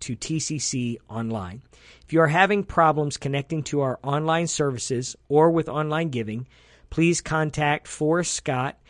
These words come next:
His email address is F Scott at the calvary church dot com, or you can call the church office at five one three, six seven four, nine six zero zero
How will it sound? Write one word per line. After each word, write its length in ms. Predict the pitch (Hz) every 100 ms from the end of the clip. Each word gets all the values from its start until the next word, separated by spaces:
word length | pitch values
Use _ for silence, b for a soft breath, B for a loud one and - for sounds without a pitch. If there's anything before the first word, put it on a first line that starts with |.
| b b b
His 320 | - 139 123 -
email 360 | 160 160 156
address 480 | 156 131 143 147 135
is 180 | 127 - -
F 400 | 131 143 170 - - _
Scott 600 | - - - 160 156 - _ _
at 440 | 123 135 165 - - _
the 280 | 110 113 147
calvary 420 | 165 170 165 170
church 320 | 165 160 156 -
dot 220 | 165 -
com, 380 | - 135 127 131 _
or 200 | 139 151
you 180 | 156 156
can 200 | 151 139
call 480 | - 156 165 180 190 B B
the 100 | -
church 320 | 135 - 175 -
office 520 | 165 160 151 156 - - b b
at 220 | 135 -
five 340 | - 147 151 151
one 160 | 160
three, 380 | 151 156 160 160
six 340 | 147 - 165 -
seven 300 | 156 143 135
four, 480 | - 151 147 143 139 b b
nine 320 | 131 135 147
six 380 | 143 - 143 -
zero 380 | 127 147 165 165
zero 500 | 139 131 123 123 120